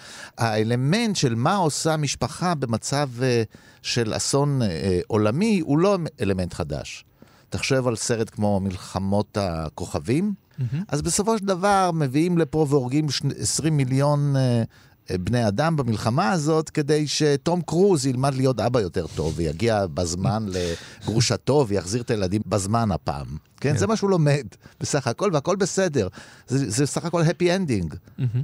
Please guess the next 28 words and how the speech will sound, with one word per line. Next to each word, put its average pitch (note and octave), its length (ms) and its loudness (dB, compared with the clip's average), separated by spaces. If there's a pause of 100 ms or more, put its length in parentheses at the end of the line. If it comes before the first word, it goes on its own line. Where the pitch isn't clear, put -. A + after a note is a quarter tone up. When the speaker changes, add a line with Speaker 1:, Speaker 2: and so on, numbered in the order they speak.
Speaker 1:
זה E3 140 -4
שהשמדנו C3+ 840 -2
עשרים C#3+ 320 -2
מיליון C3+ 520 0
תושבי C#3 360 -2
כדור C3 320 0
הארץ C#3 280 -2
בדרך, D3 500 -2
לא E3 220 0
מזיז D#3+ 600 -2
מאוד A#2+ 280 -2
ל-, G2 240 2 (560)
לקהל. E2+ 500 -2 (220)
<laughs> - 260 -12
כי, F3 100 -2 (260)
כי A3 120 2
משהו, A#3+ 260 -2 (180)
משהו G3 300 -2
הסתדר D3 380 0
במשפחה B2+ 480 -2
הזאת. A2 240 -2
אז G#2+ 160 0
האלמנט D3 460 0
הזה D3 200 -2
של A#2+ 180 -6
משפחה, A#2 600 -4 (720)
שכביכול... C#3 960 0 (340)
נבדקת A#2 920 -2